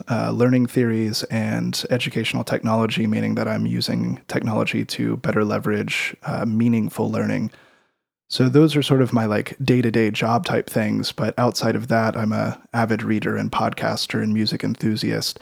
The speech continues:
So on All of the Above, I get to tackle all sorts of topics, uh, with an, another designer who's a user experience designer, Sean, who I mentioned, and then a software engineer. So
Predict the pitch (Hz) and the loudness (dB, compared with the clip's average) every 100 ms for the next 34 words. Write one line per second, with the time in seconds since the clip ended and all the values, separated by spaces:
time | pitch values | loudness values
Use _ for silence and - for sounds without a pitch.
0 | - - _ - - 117 107 107 - 123 | -18 -20 _ -6 0 0 0 0 2 2
1 | 110 - 113 104 110 107 110 107 104 - | 2 0 -2 2 2 2 0 -2 -4 -4
2 | 110 107 107 - _ _ _ - - 123 | -2 -2 -2 -6 _ _ _ -6 -2 0
3 | - - 135 131 127 - 113 - 113 113 | 2 2 2 4 2 2 -2 -2 -2 -2
4 | 113 - - - 110 110 107 117 110 - | -4 -4 -6 -4 -2 0 0 -2 -4 -6
5 | - 120 107 - _ _ _ - 120 120 | -4 -2 -2 -6 _ _ _ -2 0 2
6 | 107 104 113 135 131 117 110 110 113 151 | 0 0 -2 -2 -2 0 0 0 -2 -2
7 | 110 107 - 104 - 127 123 - 117 113 | -2 0 -2 -2 0 2 2 0 -2 0
8 | 110 107 - 135 127 123 117 113 - 110 | -2 -2 0 2 2 2 2 0 0 0
9 | 104 - 104 104 101 110 101 - 110 107 | -2 -2 -2 -2 0 0 -2 -2 -2 -2
10 | 110 104 104 107 - - 220 | -2 -2 -2 -2 -2 -2 -4